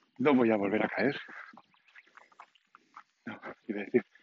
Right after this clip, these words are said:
voy a intentar no volver a caer, no. No se puede decir, porque eso es dudar de ti mismo. Entonces sé que no voy a hacerlo nunca más. Me ha costado mucho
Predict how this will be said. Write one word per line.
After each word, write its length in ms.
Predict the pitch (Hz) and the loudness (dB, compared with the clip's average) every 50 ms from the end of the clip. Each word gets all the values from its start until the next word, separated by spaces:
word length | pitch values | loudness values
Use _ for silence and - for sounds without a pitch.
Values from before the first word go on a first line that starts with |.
| _ _ _ _ _ _ - _ - | _ _ _ _ _ _ -20 _ -2
voy 100 | 143 143 | 4 6
a 20 | |
intentar 420 | 135 117 117 107 104 - 123 123 110 | 6 6 6 4 4 4 2 2 0
no 60 | 107 | -2
volver 220 | 101 101 90 - 98 | -4 -4 -6 -6 -6
a 20 | |
caer, 220 | - 101 107 110 - | -6 -6 -8 -6 -2
no. 220 | 113 113 117 113 - - - - - - - - _ _ _ - - - - _ _ _ _ _ _ _ - - _ _ _ - - _ _ | -2 -2 -2 -2 -4 -10 -12 -14 -16 -20 -20 -20 _ _ _ -20 -20 -20 -20 _ _ _ _ _ _ _ -20 -20 _ _ _ -20 -20 _ _
No 60 | - | -12
se 120 | - - - | -12 -10 -10
puede 200 | - 101 104 95 | -10 -10 -10 -10
decir, 360 | - - - 117 - - - - - | -8 -6 -4 -4 -4 -4 -6 -10 -12
porque 300 | - 110 - - 113 - - - - _ _ _ _ _ _ _ - - _ _ _ _ _ _ | -14 -12 -10 -8 -8 -8 -8 -8 -14 _ _ _ _ _ _ _ -20 -20 _ _ _ _ _ _
eso 180 | - 104 - 101 | -12 -10 -8 -8
es 320 | 92 - - - - - - _ | -8 -8 -10 -14 -16 -18 -14 _
dudar 360 | - 113 117 117 113 120 113 110 | -2 0 2 4 4 4 4 2
de 80 | 101 | 2
ti 100 | - 107 | 0 0
mismo. 340 | 110 117 113 135 170 185 - _ _ _ _ - - _ _ _ _ _ _ | 2 2 0 0 -2 -6 -8 _ _ _ _ -20 -20 _ _ _ _ _ _
Entonces 340 | - 123 113 110 - - - - - - - | -4 -2 -2 -2 -4 -6 -8 -8 -8 0 2
sé 140 | - 117 110 | 4 4 4
que 140 | - 95 | 2 -2
no 80 | 85 - | -8 -8
voy 160 | - _ _ - | -12 _ _ -14
a 60 | - | -14
hacerlo 320 | - - 92 92 90 92 | -10 -10 -10 -10 -10 -10
nunca 240 | 87 87 85 - 87 | -10 -8 -6 -6 -6
más. 380 | 87 - - - - - - - - - - _ _ _ _ _ _ _ _ - - _ _ _ _ _ _ _ _ _ _ _ _ _ | -6 -6 -8 -8 -8 -10 -12 -14 -20 -20 -20 _ _ _ _ _ _ _ _ -20 -20 _ _ _ _ _ _ _ _ _ _ _ _ _
Me 100 | - 117 | -4 -2
ha 20 | 110 | 0
costado 280 | 113 - 117 104 101 | 0 -2 -2 -4 -2
mucho 440 | 101 123 139 - - 175 180 180 160 | 0 0 0 0 0 0 -2 -2 -4